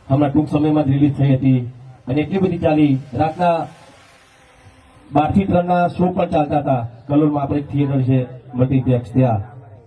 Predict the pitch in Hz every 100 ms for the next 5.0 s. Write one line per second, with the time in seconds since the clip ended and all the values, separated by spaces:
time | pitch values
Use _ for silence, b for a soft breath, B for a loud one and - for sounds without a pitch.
0 | - 127 151 226 214 180 131 131 120 101
1 | - - - - - - - _ - -
2 | - - - - - - - - - -
3 | - 135 156 - 202 196 190 175 - 180
4 | 175 175 170 143 170 160 160 156 147